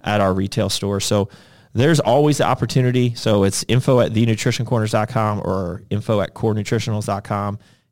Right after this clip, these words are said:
If any of that sounds interesting, you can send an email, say you saw it on Boss Status,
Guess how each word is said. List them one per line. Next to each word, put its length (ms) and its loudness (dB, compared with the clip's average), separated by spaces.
If 440 -4
any 240 -4
of 120 -6
that 220 -6
sounds 300 -4
interesting, 480 -2
you 80 -2
can 380 -12
send 360 -6
an 120 -4
email, 520 -2
say 200 -10
you 100 -6
saw 360 2
it 40 2
on 240 2
Boss 300 2
Status, 560 -2